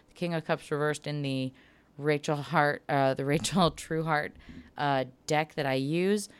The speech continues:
An Asian king on a throne amidst the water. I don't know if he's Asian, actually. Pale. A pale king on a throne. And he's got short, dark hair. He's got a octopus tentacle wrapped around his little foot.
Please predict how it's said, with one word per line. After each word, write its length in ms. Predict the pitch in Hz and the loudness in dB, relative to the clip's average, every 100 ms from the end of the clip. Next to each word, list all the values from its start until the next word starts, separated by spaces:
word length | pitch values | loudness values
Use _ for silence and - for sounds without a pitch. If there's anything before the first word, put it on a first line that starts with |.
| _ _ - | _ _ 2
An 200 | 156 151 - | 2 2 0
Asian 420 | 160 156 151 147 | 4 4 4 0
king 240 | 143 160 165 | 0 -2 2
on 140 | 147 | 2
a 60 | 143 | 0
throne 600 | - - 147 160 196 202 - - | -2 0 2 2 2 -2 -4 -2
amidst 520 | 143 156 - - - | 0 0 -2 -8 -6
the 100 | 151 | -2
water. 500 | 139 139 135 170 190 - _ | 4 6 6 4 0 -4 _
I 40 | - | 0
don't 80 | 262 | 2
know 60 | |
if 40 | 190 | 4
he's 140 | 135 | 2
Asian, 240 | 123 120 | 2 0
actually. 340 | 120 120 - 113 | -4 -6 -8 -8
Pale. 440 | - 165 127 104 - - - - - | 2 4 4 0 -10 -20 -20 -12 -6
A 60 | |
pale 260 | - 160 147 | 0 4 4
king 340 | - 131 101 - | 2 -4 -6 -2
on 120 | 143 | 0
a 40 | |
throne. 460 | 143 - 139 135 127 - - - | 0 -2 -2 -2 -6 -12 -18 -4
And 360 | 143 139 135 | 0 2 0
he's 140 | 139 135 | -2 -4
got 240 | 120 - | -6 -8
short, 340 | - 143 135 - | -4 0 0 0
dark 220 | 131 123 | -2 -2
hair. 240 | - 185 | -2 0
He's 180 | 180 135 | 0 -4
got 220 | - 135 | 0 0
a 200 | 131 131 - - - - | 2 -4 -4 -18 -12 -4
octopus 500 | 143 - 156 147 - | -4 -2 -4 -2 -4
tentacle 500 | - 160 156 - 143 | -4 -6 -4 -4 -2
wrapped 320 | 131 143 - | 0 -2 -2
around 380 | 135 135 131 135 | -2 0 0 -2
his 320 | 131 135 123 - - - - | -4 -4 -6 -10 -20 -20 -4
little 200 | 160 156 | 2 2
foot. 340 | 131 - 185 | 2 4 4